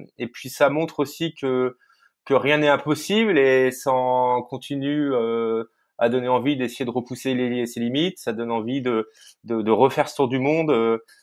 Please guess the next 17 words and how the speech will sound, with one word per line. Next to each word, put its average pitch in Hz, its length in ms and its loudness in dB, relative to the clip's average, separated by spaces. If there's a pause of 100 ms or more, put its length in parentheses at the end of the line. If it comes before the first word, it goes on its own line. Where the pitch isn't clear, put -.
(140)
avec, 117 440 -4
euh, 113 320 0
encore 113 300 -4
plus 123 180 -8
d'objectifs 120 460 -6
de, 117 200 -2
de 113 80 -2
résultats 117 460 0
et - 20 4
de 127 60 -10
performance. 131 640 -4 (420)
Euh, 107 1040 -2 (160)
et 110 240 0
ouais, 160 240 2
c'est, 110 340 -2
c'est, 104 320 -8
c'est, - 420 -20